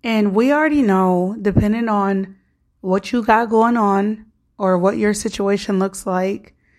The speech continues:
spending time with God looks different for everyone.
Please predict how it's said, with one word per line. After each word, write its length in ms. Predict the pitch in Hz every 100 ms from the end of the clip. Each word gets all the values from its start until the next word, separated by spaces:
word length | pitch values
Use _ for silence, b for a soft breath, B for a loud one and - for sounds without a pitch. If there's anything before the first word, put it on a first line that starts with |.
| _ _
spending 420 | - 269 277 311
time 300 | 277 233 233
with 160 | 214 202
God 280 | 202 196 196
looks 200 | 170 160
different 400 | 196 190 196 185
for 120 | 190
everyone. 720 | 180 185 175 170 - -